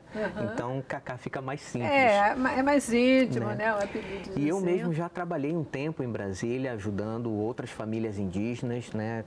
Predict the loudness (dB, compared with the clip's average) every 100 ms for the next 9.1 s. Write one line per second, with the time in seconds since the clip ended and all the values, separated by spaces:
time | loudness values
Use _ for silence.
0 | -6 -6 -4 -4 -4 -4 -4 -4 -4 -4
1 | -2 -2 -4 -4 -4 -6 -4 -4 -4 -4
2 | -6 -8 -12 -12 -12 -10 -8 -6 -6 -4
3 | -4 -4 -4 -4 -4 -4 -4 -4 -4 -4
4 | -4 -4 -4 -4 -2 -2 -2 -4 -6 -4
5 | -4 -6 -8 -8 -6 -4 -2 -2 -2 -2
6 | -2 -4 -4 -2 -2 -4 -6 -6 -4 -4
7 | -4 -6 -6 -4 -2 -2 -6 -12 -10 -4
8 | -2 -2 -4 -6 -6 -4 -4 -6 -10 -12